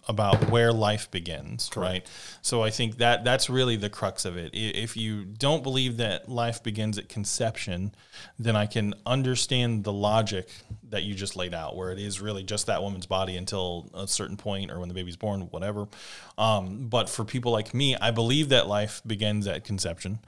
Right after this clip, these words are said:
Speaker 1: Uh, I don't think it's right to take a human life, but I hundred percent agree with your opinion. Most folks are anti-abortion and not pro-life.
Speaker 2: Correct.
Speaker 1: Most anti-abortion folks are okay with the government killing someone, uh, when they've been convicted of a crime.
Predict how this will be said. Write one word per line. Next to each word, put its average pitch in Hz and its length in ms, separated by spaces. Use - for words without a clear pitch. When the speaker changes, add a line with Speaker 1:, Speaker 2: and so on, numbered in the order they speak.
Speaker 1:
Uh, 98 280
I 104 60
don't 123 280
think 117 220
it's 110 160
right 101 120
to - 80
take 101 200
a - 20
human 98 260
life, 92 300
but 107 220
I 110 180
hundred 185 320
percent 165 260
agree 120 140
with 117 140
your 107 80
opinion. 104 360
Most 120 460
folks 147 260
are 107 160
anti-abortion 113 840
and 101 160
not 104 240
pro-life. - 580
Speaker 2:
Correct. 87 280
Speaker 1:
Most 131 480
anti-abortion 120 840
folks 104 280
are 95 120
okay 165 320
with 139 200
the 117 60
government 101 500
killing 110 280
someone, 95 600
uh, 95 240
when 98 200
they've 95 200
been 92 160
convicted 95 380
of 82 80
a - 60
crime. - 420